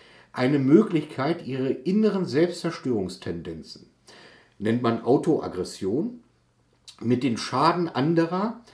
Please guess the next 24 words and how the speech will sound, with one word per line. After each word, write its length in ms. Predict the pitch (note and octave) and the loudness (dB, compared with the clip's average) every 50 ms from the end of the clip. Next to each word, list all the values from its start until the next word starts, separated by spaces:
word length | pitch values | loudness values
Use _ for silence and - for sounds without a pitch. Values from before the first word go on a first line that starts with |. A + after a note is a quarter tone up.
| - - - - _ _ | -20 -20 -20 -20 _ _
Alloaggression, 1160 | - G#2+ B2 B2+ C#3 D3+ D#3 - D3 D#3 C#3+ C#3+ E3 D#3+ - - - D#3+ D#3+ F3 F#3 F#3+ F#3+ - | 2 4 6 6 6 6 4 2 0 -4 -2 -2 -2 -2 -2 -4 -4 -2 0 0 -2 -2 -6 -8
zu 180 | - C3+ A#2+ | -10 -10 -10
kombinieren 720 | - - C#3 C3+ C#3 C3+ A2+ G#2+ G#2 G#2 A#2+ C#3 D3 D3+ - | -6 -6 -6 -4 -2 -2 -2 -2 0 0 0 0 0 -2 -4
oder 220 | C3 B2+ C3 - | -4 -4 -4 -6
zu 140 | - - A#2 | -6 -10 -8
verdrängen. 540 | - D3 C3 B2 B2+ D#3 F3+ G3 D3+ - - - - - _ _ _ _ - - - - - - - - - - _ - | -6 -6 -6 -2 0 2 2 2 2 0 -2 -6 -16 -20 _ _ _ _ -20 -20 -20 -20 -20 -20 -20 -20 -20 -16 _ -2
Dies 260 | D3 F#3+ G#3+ G#3+ - | 0 2 2 2 0
geschieht 440 | - F3 E3 - - E3+ D#3+ - - | -2 -6 -6 -4 -6 -8 -8 -8 -2
oft 320 | - C#3 C#3+ - - - - | 0 0 0 0 -2 -8 -8
in 160 | - A2 G#2 | -6 -6 -6
Form 500 | - - - - D#3+ E3 D#3+ B2 G2+ E2+ | -8 -10 -4 0 2 2 2 2 0 -4
eines 320 | F#2+ G#2 A2 A2 - - | -4 -4 -6 -6 -6 -6
dramatisch 680 | - G2+ G#2 G#2 G#2+ G#2+ A2+ C#3 D#3 D#3 - E3 D#3 - | -6 -4 -4 -2 -2 0 0 -2 -2 -4 -6 -10 -12 -10
inszenierten 680 | - B2+ A#2 - C#3 C3 C3 C3 C3+ C3 C3 - B2+ | -12 -12 -10 -8 -8 -6 -4 -4 -4 -6 -6 -8 -10
erweiterten 600 | F2 F#2 F#2+ F#2+ F#2+ G2+ G2+ A2+ A2 - - A#2 | -10 -8 -6 -4 -4 -4 -4 -4 -8 -8 -8 -6
Suizids, 840 | G#2 G#2 A2 G#2+ A2+ A2+ - - - F#3 C#3 - - - - - - _ _ _ _ - - - - - - - _ | -4 -2 -2 -2 -2 -4 -6 -6 -4 -4 -4 -4 -8 -12 -18 -20 -20 _ _ _ _ -20 -20 -20 -20 -20 -20 -4 _
bei 80 | A#2 A#2 | 2 2
dem 300 | G#2+ B2+ C#3+ F3 F#3 F3+ | 4 4 4 4 4 4
sie 180 | E3+ F3+ C#3 | 2 0 -2
durch 240 | B2+ C#3+ D3+ D3 - | -2 -2 -4 -4 -4
narzisstische 1040 | C3+ B2+ B2 - - - - G3+ G#3+ G#3+ - - - G#3 G3+ - - G3 E3+ C3 A2+ | -4 -4 -4 -6 -8 -4 -2 -2 -2 -2 -4 -8 -6 -6 -6 -4 -4 -4 -4 -4 -4
Wut 260 | C3 D3+ F3+ F#3 - | -4 -4 -4 -4 -4
und 260 | - A#2+ A2 - - | -6 -6 -6 -6 -4
Hass 360 | C3 D3 - - - - - | -6 -6 -6 -6 -12 -16 -20